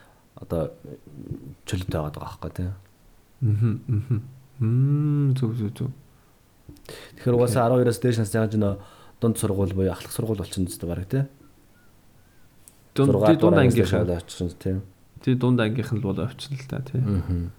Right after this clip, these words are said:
Speaker 2: Дунд ангийнхан бол ахлах ангийнхан гэдэг.
Speaker 1: Мгм.
Speaker 2: Окей. За, тэгэхээр чи одоо ахлах ангид бол бас ялгаагүй. Энд бас маск, маска зүгэл.
Speaker 1: Тий. Тэгтээ
Speaker 2: Маска.
Speaker 1: ангидаа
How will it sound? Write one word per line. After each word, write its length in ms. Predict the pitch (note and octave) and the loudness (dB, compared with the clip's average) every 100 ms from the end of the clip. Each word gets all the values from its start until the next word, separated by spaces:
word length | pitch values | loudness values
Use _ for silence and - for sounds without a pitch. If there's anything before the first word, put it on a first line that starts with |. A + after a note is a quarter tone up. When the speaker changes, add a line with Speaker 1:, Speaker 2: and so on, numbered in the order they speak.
| - | -4
Speaker 2:
Дунд 160 | A2+ | 0
ангийнхан 360 | G#2+ G#2+ G#2 G#2 | 0 0 -2 -2
бол 160 | G2+ - | -2 -2
ахлах 320 | C#2+ - G#2 | -6 -6 -4
ангийнхан 400 | G2 - - G#2+ | -4 -6 -8 -8
гэдэг. 160 | B2 - - - - - G2+ | -10 -12 -18 -20 -20 -4 -2
Speaker 1:
Мгм. 340 | F2+ - E2 F#2 - - - - - - - - - - _ - - - - | -2 -4 -6 -8 -12 -20 -20 -20 -20 -20 -20 -20 -20 -20 _ -20 -20 -20 -20
Speaker 2:
Окей. 440 | - - C#3 G2 B2+ | -8 0 2 2 0
За, 140 | A2+ | -2
тэгэхээр 220 | - D#3 | 2 0
чи 60 | D#3+ | 2
одоо 220 | C#3+ C#3+ C3 - - | 2 2 -2 -8 -10
ахлах 460 | A#2+ - - - - - - - | -8 -4 -2 -2 -4 -16 -20 -6
ангид 260 | C3 C#3 C#3+ | 2 4 6
бол 160 | C3 B2+ | 4 4
бас 320 | A#2 - - | 0 -2 -14
ялгаагүй. 640 | A#2+ G#2+ A2 A#2+ A2 G2+ G#2+ - - - | -6 -2 0 0 0 0 -2 -6 -10 -2
Энд 240 | D#3+ - - | 0 0 -4
бас 240 | B2+ - - - - - | -8 -10 -18 -20 -20 -6
маск, 340 | A2 A2+ - G2+ F#2 | -2 -2 -2 -4 -4
маска 340 | G#2 G#2+ - G#2 | -2 -4 -2 -4
зүгэл. 400 | G2+ G#2+ A#2 B2+ - - - - - | -2 -2 -2 -2 -6 -20 -20 -20 -10
Speaker 1:
Тий. 520 | - F#2+ F2 E2 D#2+ - _ - | -2 0 2 0 -4 -12 _ -6
Тэгтээ 120 | C#3+ | 0
Speaker 2:
Маска. 120 | G#2+ | 4
Speaker 1:
ангидаа 280 | A2+ - | 4 6